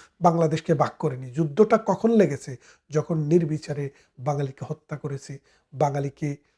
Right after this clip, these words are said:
অত্যাচার করেছে, নিপীড়ন করেছে, বাঙালিকে বঞ্চিত করেছে, অবহেলিত,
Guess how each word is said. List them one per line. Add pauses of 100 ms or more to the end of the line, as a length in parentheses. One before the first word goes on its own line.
(140)
অত্যাচার
করেছে,
নিপীড়ন
করেছে, (360)
বাঙালিকে (100)
বঞ্চিত
করেছে,
অবহেলিত,